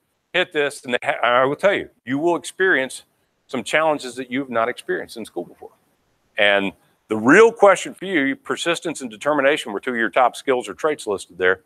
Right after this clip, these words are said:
Real question for you is, how are you gonna deal with that? How are you gonna deal with it if you get, if you've never gotten a C on a test or a paper and you get, it comes back a C, you know,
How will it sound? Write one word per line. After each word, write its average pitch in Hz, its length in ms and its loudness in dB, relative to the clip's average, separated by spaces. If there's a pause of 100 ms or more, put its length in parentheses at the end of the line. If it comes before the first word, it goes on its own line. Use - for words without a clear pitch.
(280)
Real 123 120 4
question 135 340 2
for 135 120 -6
you 139 100 2
is, 107 140 -2 (220)
how - 200 -2
are 110 40 4
you 113 100 -4
gonna 120 160 -4
deal 101 160 -4
with 67 100 -14
that? - 180 -16 (500)
How 123 100 0
are - 20 0
you 160 60 -4
gonna 175 120 0
deal 165 160 2
with 143 120 -2
it 120 200 -10
if 127 140 -12
you 127 80 -6
get, 123 320 2 (380)
if 107 160 0
you've 107 180 -2
never 156 400 2
gotten 143 380 0
a 104 40 -4
C 131 520 -6 (280)
on 110 220 2
a 92 140 0
test - 360 0
or 113 60 2
a 98 60 0
paper 98 420 0
and 87 100 0
you 90 100 -6
get, 113 180 -4 (100)
it 87 140 -2
comes 101 200 -8
back 95 320 -2 (300)
a - 80 -2
C, - 320 -4
you 120 100 -4
know, 107 140 2